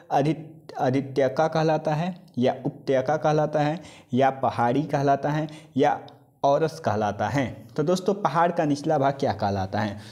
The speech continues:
तो दोस्तों, पहाड़ का जो निचला भाग होता है वो कहलाता है उपत्यका।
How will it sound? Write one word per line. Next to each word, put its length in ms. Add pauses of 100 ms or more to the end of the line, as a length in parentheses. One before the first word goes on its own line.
(100)
तो 60
दोस्तों, 600
पहाड़ 280
का 140
जो 300 (140)
निचला 300
भाग 160
होता 260
है 140
वो 120
कहलाता 420
है 240 (1120)
उपत्यका। 1120